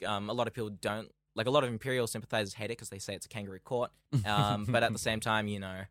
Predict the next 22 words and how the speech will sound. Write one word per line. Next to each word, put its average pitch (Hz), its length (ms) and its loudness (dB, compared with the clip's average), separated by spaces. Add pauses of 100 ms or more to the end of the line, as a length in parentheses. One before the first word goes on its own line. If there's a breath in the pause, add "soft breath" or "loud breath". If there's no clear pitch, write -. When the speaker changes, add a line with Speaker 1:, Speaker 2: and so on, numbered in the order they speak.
(200)
Speaker 1:
it's 104 300 -2
this - 180 -2
execution 101 460 -2
of 95 180 -8
some 95 240 -8 (220)
horrendous 107 640 0
imperial 101 340 -2
officers. - 420 -2 (120)
Now, 123 100 2
the 120 80 -4
problem, 143 960 4
or 120 140 4
the, 110 280 2
not 147 280 2
the 120 80 -4
problem, 127 260 6
but 110 140 0
the 104 200 2 (100)
consequence 139 440 -2
of 95 100 -10
that 98 220 -2
is 98 300 -2